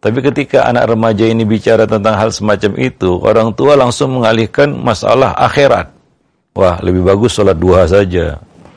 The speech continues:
daripada jalan pagi." Ya, nggak seperti itu juga. Ada waktunya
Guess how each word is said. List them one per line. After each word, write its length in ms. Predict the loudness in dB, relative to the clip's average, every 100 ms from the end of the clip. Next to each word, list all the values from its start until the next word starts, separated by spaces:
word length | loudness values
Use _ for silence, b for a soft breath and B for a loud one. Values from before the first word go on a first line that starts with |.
| B -4
daripada 560 | 0 0 0 0 0
jalan 320 | 0 0 0
pagi." 480 | 0 -2 -2 -6 -10 -2
Ya, 240 | 0 2
nggak 240 | 2 0 -2
seperti 400 | -4 -4 -4 -6
itu 160 | -6
juga. 800 | -6 -6 -8 -6 -8 -8 -14 -18 _ _ _ _ _ _ _
Ada 320 | 0 4 4
waktunya 800 | 4 0 -6 -4 -6 -8 -8